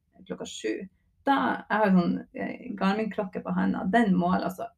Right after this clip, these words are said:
elendig søvnkvalitet etter en sånn, eh, økt på, som er klokka sju, da, som er, eller ferdig klokka sju.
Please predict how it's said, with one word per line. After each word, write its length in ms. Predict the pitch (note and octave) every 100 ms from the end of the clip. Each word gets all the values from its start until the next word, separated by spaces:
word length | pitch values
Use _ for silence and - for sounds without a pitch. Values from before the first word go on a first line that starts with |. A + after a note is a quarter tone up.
| G3
elendig 720 | F#3 F#3 G#3 B3 F#3+ - F#3+
søvnkvalitet 880 | - F#3+ F#3+ G3 F#3+ F#3 - F#3+ - _ _ -
etter 300 | F#3 - -
en 120 | F#3+
sånn, 300 | F#3 F#3 G3 F#3+ _ _ _ -
eh, 720 | D3 C#3 - - - - - _ -
økt 200 | F#3 - _
på, 140 | F3+ F3
som 180 | F#3+ F3
er 120 | F3
klokka 200 | - -
sju, 280 | F#3 - F#3 F3+
da, 80 |
som 160 | F#3 -
er, 120 | - G3
eller 160 | F#3 -
ferdig 280 | F3 F#3 F#3+
klokka 220 | - -
sju. 200 | - F#3